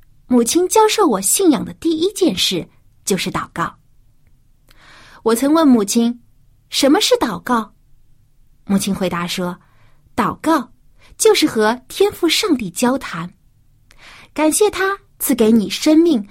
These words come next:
和生活中一切所需要的，并祈求他原谅你所做错的事，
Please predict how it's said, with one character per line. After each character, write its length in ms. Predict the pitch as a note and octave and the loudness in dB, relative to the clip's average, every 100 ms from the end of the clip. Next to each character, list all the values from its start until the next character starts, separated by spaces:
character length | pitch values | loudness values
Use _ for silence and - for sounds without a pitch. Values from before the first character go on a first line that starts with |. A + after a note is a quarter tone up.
| - | -8
和 140 | - | -4
生 320 | C#4 - A#4 A#4 | -2 0 0 0
活 200 | C4+ G#3+ | 0 0
中 220 | C#4 D4 - _ | 0 -2 -6 _
一 200 | G#3+ B3 | -4 -2
切 300 | - - D#4+ | 0 0 0
所 180 | - F3+ | -2 -8
需 360 | - - D4 | -6 -2 0
要 220 | E4+ D4 | 0 -2
的， 160 | - - - _ _ - _ - - - | -8 -14 -20 _ _ -20 _ -20 -20 0
并 180 | B3 G3 | 2 2
祈 220 | - F#3+ | -2 -4
求 320 | - F#3 G3 - - | -4 -4 -4 -8 -6
他 140 | F4 | -2
原 280 | D4+ A3+ A3 | 2 2 4
谅 200 | F4+ F4 | 2 4
你 280 | A3 G3+ B3 | 4 2 -6
所 200 | - G3+ | -6 -6
做 220 | F3+ D#4+ | -4 -2
错 320 | B3+ - - D#4 | -2 -2 -2 -2
的 120 | E3 | -2
事， 280 | - E3+ | -6 -6